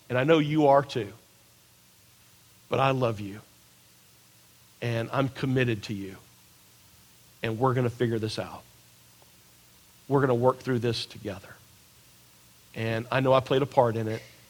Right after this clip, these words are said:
and we're gonna talk some more later." Like, some of you need to do that. And let me say this, single adults, if you're in a relationship where you can't talk about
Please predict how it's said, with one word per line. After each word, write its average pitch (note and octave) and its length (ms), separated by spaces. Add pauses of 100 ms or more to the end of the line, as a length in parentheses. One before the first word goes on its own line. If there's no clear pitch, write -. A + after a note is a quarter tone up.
(440)
and A2+ 180
we're A#2 120
gonna A#2+ 140
talk A#2+ 260
some A#2 140
more A#2 160
later." G2+ 260 (2500)
Like, A#2+ 220
some - 180
of F3 120
you C#3 80
need B2+ 160
to G#2+ 80
do A#2 220
that. - 260 (1600)
And C#3 80
let D#3 40
me D#3+ 40
say F#3+ 160
this, D#3+ 320 (160)
single D#3+ 400
adults, D3 340
if A#2+ 140
you're D#3 180
in E3+ 60
a E3 40
relationship D#3+ 680
where B2 100
you B2 240
can't F#3 340
talk E3+ 280
about F#3 420